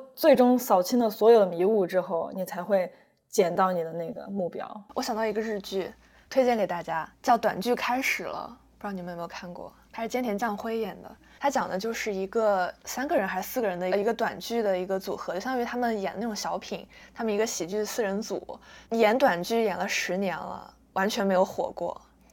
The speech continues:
Speaker 2: 然后就在可能到第十年的时候，他们就在想说要不要解散这个团队，相当于这一部剧就是完全在想他们在考虑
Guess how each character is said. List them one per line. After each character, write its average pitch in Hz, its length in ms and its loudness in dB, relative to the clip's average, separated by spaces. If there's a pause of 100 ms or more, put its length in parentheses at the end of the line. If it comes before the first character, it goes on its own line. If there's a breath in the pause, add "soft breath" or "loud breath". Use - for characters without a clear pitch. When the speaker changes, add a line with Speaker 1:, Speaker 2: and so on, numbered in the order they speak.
(120)
Speaker 2:
然 190 140 0
后 226 160 2
就 247 180 4
在 214 380 2
可 - 180 -10
能 175 360 -4 (420 soft breath)
到 220 160 6
第 233 180 2
十 220 180 -2
年 185 220 -2
的 180 80 -2
时 190 160 -6
候， 170 420 -6 (380)
他 - 140 -4
们 214 160 -2
就 214 120 0
在 202 200 -2
想 196 340 -4
说 180 500 -4 (300 loud breath)
要 226 100 6
不 202 60 6
要 190 80 4
解 196 220 -2
散 190 200 -4
这 190 80 -6
个 175 80 -6
团 185 220 -14
队， - 180 -12 (220)
相 285 160 4
当 294 140 4
于 220 100 4
这 262 140 0
一 254 60 0
部 247 200 -2
剧 254 260 2
就 240 120 2
是 240 120 -2
完 190 180 2
全 202 200 -4
在 214 140 2
想 190 240 -6
他 208 120 -8
们 202 120 -4
在 196 160 2
考 - 260 -4
虑 190 260 -2